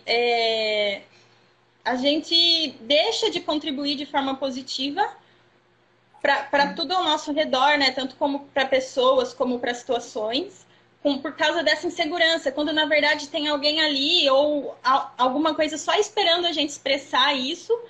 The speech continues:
que a gente tem dentro de nós pra que, bum, algo maravilhoso aconteça, entendeu? Então é por isso que eu acho que essa necessidade de, de perceber esse valor, esse, essa coisa especial que cada um é, tem,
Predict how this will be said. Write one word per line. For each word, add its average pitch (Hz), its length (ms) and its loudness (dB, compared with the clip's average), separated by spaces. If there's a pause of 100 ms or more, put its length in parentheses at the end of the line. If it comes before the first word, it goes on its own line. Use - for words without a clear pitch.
(380)
que 254 80 0
a - 20 2
gente 262 240 0
tem 262 220 0
dentro 254 280 -2
de 247 120 -2
nós 247 340 0
pra 302 180 0
que, 311 140 -4
bum, 302 340 4
algo 247 360 0
maravilhoso 262 580 2
aconteça, 277 500 -2
entendeu? 247 340 -2
Então 269 160 0
é 294 120 6
por 294 160 -8
isso 294 180 -10
que 392 80 -10
eu 403 80 -4
acho 320 280 2
que 320 80 -6
essa 302 160 -6
necessidade 247 760 -4 (460)
de, 247 180 -8 (140)
de 226 80 -16
perceber 247 720 0 (480)
esse 247 340 -4
valor, 269 600 4
esse, 247 560 -2
essa 233 180 -6
coisa 254 220 -2
especial 233 560 0
que 226 120 -16
cada 220 300 0
um 214 140 -6
é, 269 260 0 (400)
tem, 277 260 0